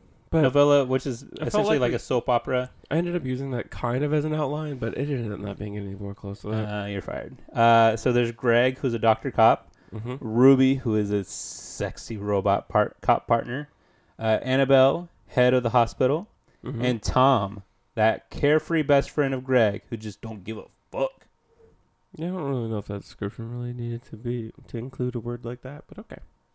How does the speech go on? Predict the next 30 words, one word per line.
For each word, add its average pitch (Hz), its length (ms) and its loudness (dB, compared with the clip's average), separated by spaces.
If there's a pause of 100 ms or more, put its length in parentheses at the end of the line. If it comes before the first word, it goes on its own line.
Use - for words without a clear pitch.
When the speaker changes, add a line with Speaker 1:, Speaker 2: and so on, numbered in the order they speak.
(180)
Speaker 2:
He 117 140 -4
doesn't 113 440 -6
give 113 260 -6
a 104 160 -2 (480)
crud? 151 460 -6 (160)
Speaker 1:
Give 147 160 -10
a 107 80 -8
gosh 127 500 0
darn. 113 540 4 (1500)
Speaker 2:
A 107 80 -8
Hubbard. 110 540 -2 (120)
He 117 60 -6
doesn't 117 200 -6
give 110 160 -6
a 107 40 -6
Hubbard? 117 420 -2 (480)
Speaker 1:
A 113 60 -12
Mother 113 320 -4
Hubbard? 135 420 -2 (160)
Speaker 2:
Yeah. 110 260 -6
Speaker 1:
<laughs> - 40 -6 (560)
Okay. - 260 -2 (520)
Speaker 2:
All 123 80 -2
right, 120 100 0
let's 117 160 0
hear 123 160 -4
your 113 160 -4
shit. 101 400 -8
Speaker 1:
Okay. 113 220 -18 (380)
Okay. 104 180 -16